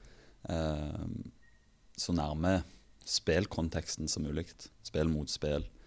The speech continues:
eh, og integrere de, de tingene som, som, som du nevner. Eh, få med ballen, kan det være motstander? Eh, enkelt å trekke fram da er jo pasningsøvelser eller pasningstrening,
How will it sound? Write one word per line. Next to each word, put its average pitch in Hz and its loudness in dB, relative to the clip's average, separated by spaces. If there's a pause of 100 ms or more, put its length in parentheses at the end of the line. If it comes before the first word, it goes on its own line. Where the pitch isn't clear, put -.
(380)
eh, 78 -2 (120)
og 78 4
integrere 82 2
de, 82 2 (320)
de 82 4
tingene 82 2
som, 76 0 (100)
som, 80 -4 (180)
som 82 0
du 80 2
nevner. 82 2 (320)
Eh, 82 -2
få 82 2
med 82 2
ballen, 87 2 (100)
kan 85 2
det 85 6
være 80 4
motstander? 85 0 (640)
Eh, 80 -6 (160)
enkelt 85 0
å - 0
trekke 80 0
fram 78 0
da 80 2
er 80 4
jo 78 -4
pasningsøvelser 90 2
eller 87 0
pasningstrening, 101 0